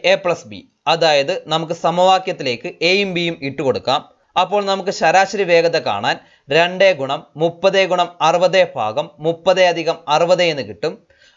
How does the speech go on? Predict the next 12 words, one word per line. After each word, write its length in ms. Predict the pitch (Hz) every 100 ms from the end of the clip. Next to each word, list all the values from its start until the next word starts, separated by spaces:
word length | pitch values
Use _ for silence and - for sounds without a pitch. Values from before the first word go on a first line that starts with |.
| 175
അവിടുന്ന് 280 | 190 208 202
നമുക്ക് 200 | 196 190 -
ശരാശരി 460 | 170 190 190 190 180
വേഗത 300 | 170 170 165 -
സമം 200 | 127 151 226 _ _ 147
രണ്ട് 260 | 175 196 208 196
ഗുണം 180 | 196 190
മുപ്പത് 340 | 170 165 196 196 190
ഗുണം 140 | 190 190 160
അറുപത് 280 | 170 185 185 175
ഭാഗം 280 | 123 123 165 -
തൊണ്ണൂറ് 400 | 175 170 190 190